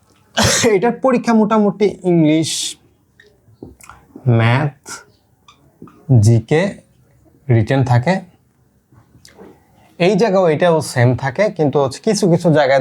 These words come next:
দেখা যায় চেঞ্জ হইতে পারে। এই জায়গায় হচ্ছে কি বিজনেস রিলেটেড কোশ্চেন থাকে, হ্যাঁ, এই জায়গায় হচ্ছে রিটেন নাও থাকতে পারে। এটা হচ্ছে যে আপনি যে ডিপার্টমেন্টে তুলবেন, ওই ডিপার্টমেন্টে আপনার নিচে লিখে দেবে ফর্মে যে হচ্ছে আচ্ছা কি কোন বিষয়ে পরীক্ষা হবে বা না হবে বৃত্তান্ত।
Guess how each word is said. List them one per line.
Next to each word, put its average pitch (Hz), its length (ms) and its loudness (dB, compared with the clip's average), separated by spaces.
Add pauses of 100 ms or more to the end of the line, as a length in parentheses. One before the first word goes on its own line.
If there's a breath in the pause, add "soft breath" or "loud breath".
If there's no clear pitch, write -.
(140)
দেখা 107 160 0
যায় 110 120 2
চেঞ্জ 123 260 0
হইতে 110 260 -2
পারে। 104 260 -4
এই 107 60 -2
জায়গায় 131 220 0
হচ্ছে 127 160 -6 (100)
কি 113 120 0
বিজনেস 120 360 0 (100)
রিলেটেড 135 380 -2
কোশ্চেন 120 280 0
থাকে, 98 240 -6 (720 soft breath)
হ্যাঁ, 151 180 0 (340 loud breath)
এই 147 120 0
জায়গায় 151 200 0
হচ্ছে 139 160 0
রিটেন 139 280 2
নাও 151 220 0
থাকতে 113 280 -4
পারে। 98 220 -4
এটা 123 120 -6
হচ্ছে 196 260 -2 (440 loud breath)
যে 139 140 0
আপনি 127 300 0
যে 156 120 2
ডিপার্টমেন্টে 165 600 -2
তুলবেন, 151 500 -2
ওই 123 160 2
ডিপার্টমেন্টে 151 680 -2
আপনার 139 220 -4
নিচে 131 160 0 (120)
লিখে 131 220 0
দেবে 98 200 2 (100)
ফর্মে 98 300 2
যে 107 120 2
হচ্ছে 104 180 -4
আচ্ছা 107 220 0
কি 151 320 -2
কোন 180 160 2
বিষয়ে 120 320 0
পরীক্ষা 120 340 -2
হবে 139 160 0 (460 loud breath)
বা 117 80 2
না 113 180 2
হবে 151 120 2
বৃত্তান্ত। 123 560 0